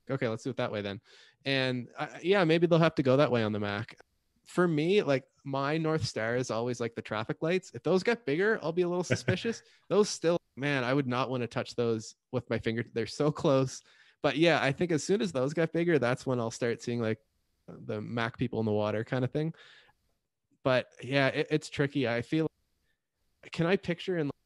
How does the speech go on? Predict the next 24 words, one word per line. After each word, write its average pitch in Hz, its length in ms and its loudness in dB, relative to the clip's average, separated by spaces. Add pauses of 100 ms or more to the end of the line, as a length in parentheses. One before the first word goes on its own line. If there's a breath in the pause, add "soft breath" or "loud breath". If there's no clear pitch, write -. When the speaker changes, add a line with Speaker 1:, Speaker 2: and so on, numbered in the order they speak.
(100)
Speaker 1:
twenty 139 320 -4
forty, 131 540 -4
like, 117 340 -6
the 117 80 -8
Mac 117 440 -4
not 120 220 -6
having 123 340 -2
any 117 300 -4
touch - 340 -8
input? 156 440 -2
Like, 123 220 -4
I 120 100 -4
just 139 200 -8
feel 147 120 -2
like 127 120 -2
it'll 123 100 -4
be 117 100 -8
so 131 260 0
ubiquitous 127 520 -2
by 107 120 -2
that 104 200 -4
point. 113 280 -8
So 113 120 -6
it - 80 -10